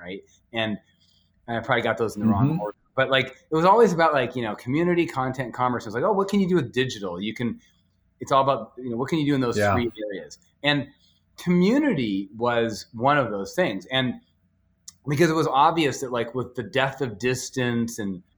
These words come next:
Speaker 1: all that kind of stuff, community was so important. I, I actually feel like, um,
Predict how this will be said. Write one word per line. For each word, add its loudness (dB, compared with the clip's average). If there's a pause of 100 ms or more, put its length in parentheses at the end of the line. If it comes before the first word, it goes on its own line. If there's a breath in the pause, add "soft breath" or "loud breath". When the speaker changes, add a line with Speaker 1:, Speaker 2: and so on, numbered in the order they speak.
(280)
Speaker 1:
all 4
that 2
kind 0
of -6
stuff, 0 (380)
community 2
was -2
so -2
important. 0 (340 loud breath)
I, -4 (200)
I 2
actually 2
feel 0
like, -2
um, -4